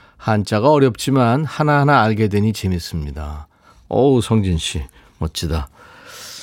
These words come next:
한자를 이렇게 알아가는 재미, 뭐 한자뿐이겠습니까? 언어라는 게 이렇게 알아가는 재미가 아주 쏠쏠하죠. 그리고 언젠가 이렇게 보면은, 어, 제법 잘 읽고 있잖아요, 한자.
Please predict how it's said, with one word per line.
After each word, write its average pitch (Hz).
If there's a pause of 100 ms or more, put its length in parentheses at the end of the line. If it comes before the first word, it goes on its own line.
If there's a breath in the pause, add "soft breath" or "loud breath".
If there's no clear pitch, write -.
(500 loud breath)
한자를 151
이렇게 139
알아가는 143
재미, 110
뭐 110
한자뿐이겠습니까? 160
언어라는 110
게 87
이렇게 98
알아가는 127
재미가 107
아주 110
쏠쏠하죠. 107 (420 loud breath)
그리고 135
언젠가 147
이렇게 131
보면은, 120 (540 loud breath)
어, 110 (300)
제법 110
잘 120
읽고 131
있잖아요, 123
한자. 92